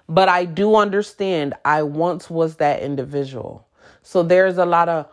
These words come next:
unlearning and relearning that I know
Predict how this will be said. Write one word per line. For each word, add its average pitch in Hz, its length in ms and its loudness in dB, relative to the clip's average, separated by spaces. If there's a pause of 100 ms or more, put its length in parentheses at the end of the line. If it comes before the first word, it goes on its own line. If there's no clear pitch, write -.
(340)
unlearning 226 1000 -2 (220)
and 170 300 -2
relearning 160 840 -2 (760)
that 185 280 2
I 185 200 0
know 185 340 -2